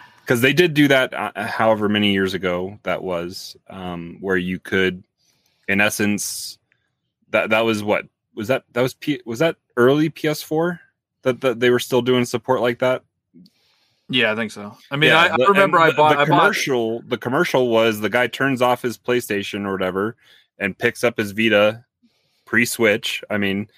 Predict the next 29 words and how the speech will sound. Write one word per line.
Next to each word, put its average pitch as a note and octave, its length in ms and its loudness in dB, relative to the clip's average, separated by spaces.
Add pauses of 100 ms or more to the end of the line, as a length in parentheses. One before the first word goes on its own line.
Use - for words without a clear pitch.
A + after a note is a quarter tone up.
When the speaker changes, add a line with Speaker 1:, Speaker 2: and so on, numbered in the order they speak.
(240)
Speaker 1:
and F#2+ 220 -2
goes G#2 320 0
and G2+ 100 -4
gets G2+ 160 -4
on G#2 100 2
a G2 60 0
bus G#2+ 360 -2
or G2 60 -6
whatever G2 360 0
and F#2 180 -2
keeps - 280 -10
playing, G2 540 -2 (720)
uh, F#2+ 480 0
keeps - 260 -14
playing F#2+ 520 -4
M G2 100 -2
L F#2+ 80 0
B G2 120 0
The F#2 100 -2
Show. C#3 100 0
Speaker 2:
And D3 80 4
I - 20 -2
think, - 160 -2
I D3 100 2
Speaker 1:
So - 80 2
Speaker 2:
think A3 200 -2
if G3 200 -4
you F3+ 140 -2
bought C#3 600 2